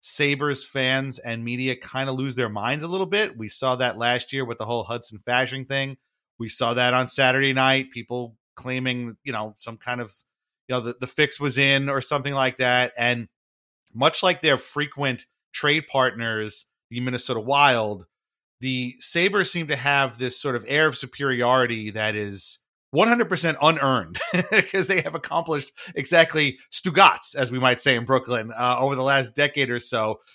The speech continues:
They haven't made the playoffs since two thousand eleven. Uh, and so, you know, if you look at this playoff streak starting in twenty eleven, twenty twelve, think about all of the things that have happened to the Islanders since twenty twelve, and the Sabres have had the same exact thing happen to them, which is no playoffs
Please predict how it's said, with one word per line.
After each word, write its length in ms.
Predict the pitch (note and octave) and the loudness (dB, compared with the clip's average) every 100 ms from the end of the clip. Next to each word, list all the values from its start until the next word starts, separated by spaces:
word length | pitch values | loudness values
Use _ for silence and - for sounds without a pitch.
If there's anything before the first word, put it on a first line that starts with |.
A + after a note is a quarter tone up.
| - | 0
They 120 | C#3 | 2
haven't 240 | C#3+ F3 F3+ | 6 6 6
made 140 | F#3 | 0
the 60 | F3 | 0
playoffs 400 | E3+ D#3+ D#3 C#3+ | 2 4 4 2
since 380 | - D3 C3 - | -6 -6 -6 -8
two 180 | - D#3+ | -10 0
thousand 420 | D#3+ D#3 C3+ C3+ | 2 2 2 -4
eleven. 680 | B2+ D3+ D3 G#2 D#2 F2 - _ _ _ - - _ | 4 6 6 4 -8 -20 -20 _ _ _ -18 -18 _
Uh, 420 | C3 B2 A#2+ A#2 A#2+ - | 0 2 4 2 0 2
and 300 | D3 C#3 C3 | 4 4 2
so, 300 | D3+ C#3 C3+ | 4 6 6
you 100 | D3 | 4
know, 220 | A#2+ A#2+ - | 0 -2 -8
if 140 | C#3 C3+ | -8 -2
you 100 | D3+ | 0
look 100 | D#3+ | 0
at 80 | |
this 140 | C#3 C3 | -2 -2
playoff 300 | D#3+ D#3 C3+ | 4 4 4
streak 340 | - C#3 B2 | -2 -2 -2
starting 320 | - C#3 C3 | -2 0 0
in 120 | B2+ A#2 | -4 -8
twenty 320 | - C3+ C3 | -8 -6 -2
eleven, 320 | B2+ B2 A#2+ | 2 2 0
twenty 260 | - B2+ A#2 | -4 -4 -4
twelve, 380 | - D3+ B2 - _ _ - | 0 4 4 0 _ _ 0
think 160 | G#3 | 2
about 300 | C4+ A#3+ G3 - | 6 8 8 6
all 220 | D#3 G#3 | 6 6
of 100 | F#3 | 4
the 80 | E3+ | 2
things 280 | F3+ E3+ D3+ | 0 2 2
that 80 | |
have 80 | C#3+ | 0
happened 340 | C#3 D#3 D#3 C#3 | 4 4 2 -6
to 80 | C3+ | -4
the 120 | C3+ | 2
Islanders 500 | C3+ D3+ C3+ C3 - | 2 2 2 -2 -2
since 240 | D#3+ E3 | -4 -4
twenty 400 | - - D#3+ D3+ | -8 -4 -4 -4
twelve, 560 | C#3 C#3+ D#3 G#2+ G2 G#2 _ _ _ _ _ _ - | -6 2 4 4 -2 -12 _ _ _ _ _ _ 4
and 380 | D#3 D3+ C#3+ B2+ | 6 8 4 -2
the 60 | C#3 | 2
Sabres 340 | E3+ E3+ C#3 | 2 4 0
have 120 | C#3+ | 0
had 220 | C#3+ C#3+ | 4 2
the 60 | B2+ | 2
same 220 | D#3+ D#3 | 0 0
exact 260 | D3 D3 C3+ | 2 2 2
thing 120 | C3 | 0
happen 260 | C3+ A#2 A2+ | 2 0 -4
to 80 | E2+ | -12
them, 80 | |
which 160 | F2+ G2+ | -14 -10
is 100 | A2 | -2
no 120 | C#3+ | -2
playoffs 340 | C#3+ C#3+ B2 | 4 4 4